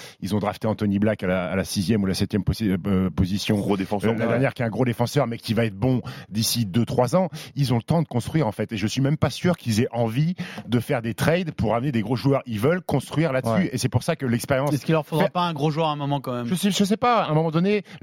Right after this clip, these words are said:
Speaker 1: ça passe par
Speaker 2: Banchero, il va continuer à progresser
Speaker 1: ça,
Speaker 2: aussi, hein.
Speaker 1: ça
Speaker 3: Non,
Speaker 1: passe
Speaker 3: pas
Speaker 1: par,
Speaker 3: une
Speaker 1: ça,
Speaker 3: superstar
Speaker 1: ça
Speaker 3: forcément,
Speaker 1: Non,
Speaker 3: quoi.
Speaker 1: mais ça passe par aller en play-off, découvrir les play-offs, c'est important parce que les mecs, ils ont besoin de jouer des matchs, euh, à enjeu, des matchs couperets en play-off. Peut-être que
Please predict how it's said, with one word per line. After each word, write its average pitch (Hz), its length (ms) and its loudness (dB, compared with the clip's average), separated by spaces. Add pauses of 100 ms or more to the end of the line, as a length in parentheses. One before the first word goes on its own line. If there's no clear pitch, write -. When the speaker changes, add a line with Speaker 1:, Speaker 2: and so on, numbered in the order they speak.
(100)
Speaker 1:
ça 139 160 0
passe 165 240 -2
par - 160 4
Speaker 2:
Banchero, 135 240 -2
il 147 60 2
va 123 80 0
continuer 123 260 0
à 104 40 0
progresser 135 280 -2
Speaker 1:
ça, 165 100 2
Speaker 2:
aussi, 110 100 0
hein. 110 60 0
Speaker 1:
ça 175 140 4
Speaker 3:
Non, 214 100 4
Speaker 1:
passe 180 100 0
Speaker 3:
pas 233 80 4
Speaker 1:
par, 165 80 2
Speaker 3:
une 175 40 -4
Speaker 1:
ça, - 80 -2
Speaker 3:
superstar 185 480 2
Speaker 1:
ça - 40 -10
Speaker 3:
forcément, 175 360 -2
Speaker 1:
Non, 208 80 4
Speaker 3:
quoi. 202 100 2
Speaker 1:
mais 143 60 0
ça 151 120 0
passe 180 180 -2
par 123 160 0
aller 120 120 0
en 110 100 2
play-off, 160 440 0
découvrir 117 580 2
les 107 100 0
play-offs, 180 380 4 (160)
c'est - 120 0
important 196 400 2
parce - 180 -2
que 101 100 -4
les 101 200 0
mecs, 104 180 0
ils 92 120 -10
ont 87 40 -6
besoin 90 280 -4
de 98 60 -6
jouer 92 160 -4
des 95 100 0
matchs, 104 280 0 (260)
euh, 110 180 0
à 107 100 -2
enjeu, 104 340 2
des 127 80 -2
matchs 101 200 -2
couperets 113 260 -4
en 101 60 0
play-off. 175 300 0
Peut-être 117 300 -2
que 104 180 0